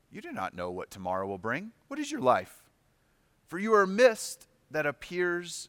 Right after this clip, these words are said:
for a little time and then vanishes. Instead, you ought to say, 'If the Lord wills, we will live and do this or that.'" Now, here's what I wanna make clear up front. James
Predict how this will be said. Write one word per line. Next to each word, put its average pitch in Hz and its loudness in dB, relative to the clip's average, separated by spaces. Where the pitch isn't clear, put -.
for 160 -6
a 151 -2
little 117 -4
time 107 -2
and 95 -8
then 98 -8
vanishes. 90 -16
Instead, 147 -2
you 127 4
ought 135 8
to 123 -12
say, 110 -2
'If - -10
the 107 -10
Lord 107 -6
wills, 104 -6
we 107 -10
will 101 -6
live 95 -4
and 90 -12
do 92 -12
this 95 -10
or 87 -12
that.'" 90 -6
Now, 156 -2
here's 262 0
what 277 4
I - 6
wanna 170 6
make 131 2
clear 123 -2
up 104 -6
front. - -12
James 139 0